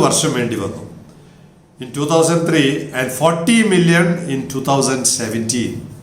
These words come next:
രണ്ടായിരത്തി മൂന്നിൽ നിന്ന് പിന്നെയും ഒരു പതിനാല് വർഷം കഴിഞ്ഞപ്പോൾ അവർക്ക് നാൽപത് മില്യണിലോട്ട് എത്താൻ പറ്റി, നാല് കോടിയിലോട്ട് എത്താൻ പറ്റി. ഇപ്പോൾ അവർ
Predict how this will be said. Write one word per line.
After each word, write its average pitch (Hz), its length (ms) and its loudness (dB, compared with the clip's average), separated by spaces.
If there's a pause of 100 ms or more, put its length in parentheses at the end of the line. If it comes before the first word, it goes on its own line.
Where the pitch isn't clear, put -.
(720)
രണ്ടായിരത്തി 139 580 0 (140)
മൂന്നിൽ 147 320 2 (100)
നിന്ന് 151 200 2 (120)
പിന്നെയും 151 400 4
ഒരു 160 100 2 (100)
പതിനാല് 165 520 2
വർഷം 156 320 0
കഴിഞ്ഞപ്പോൾ 131 520 0 (580)
അവർക്ക് 113 240 -6 (120)
നാൽപത് 147 640 2 (280)
മില്യണിലോട്ട് 127 600 2
എത്താൻ 113 240 0
പറ്റി, 101 220 -2 (100)
നാല് 117 240 0 (120)
കോടിയിലോട്ട് 107 580 0
എത്താൻ 90 260 -8
പറ്റി. 135 220 -6 (200)
ഇപ്പോൾ 127 220 -2 (100)
അവർ 113 140 -2